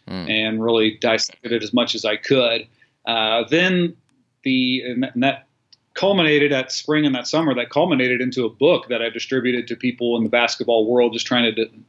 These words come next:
Speaker 2: to generate some discussion about the idea. Uh, as the years went on, it would, ki-, again, kind of be like an annual,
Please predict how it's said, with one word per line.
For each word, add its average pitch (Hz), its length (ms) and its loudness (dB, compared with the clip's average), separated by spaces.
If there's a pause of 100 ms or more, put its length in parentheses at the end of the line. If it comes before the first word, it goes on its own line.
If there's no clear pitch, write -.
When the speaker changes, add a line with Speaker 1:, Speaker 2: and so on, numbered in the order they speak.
(100)
Speaker 2:
to 113 200 -2
generate 120 460 2
some 113 160 -6
discussion 135 520 0
about 107 260 -4
the 110 140 -2
idea. 107 500 -2 (440)
Uh, 113 180 0
as 117 160 -2
the 160 60 0
years 208 220 4
went 180 160 4
on, 175 220 4
it 165 80 4
would, 147 220 0
ki-, 156 180 -4
again, 139 280 0
kind 147 160 -2
of 131 60 -4
be 143 100 -2
like 139 180 -2
an 131 120 -4
annual, 131 720 0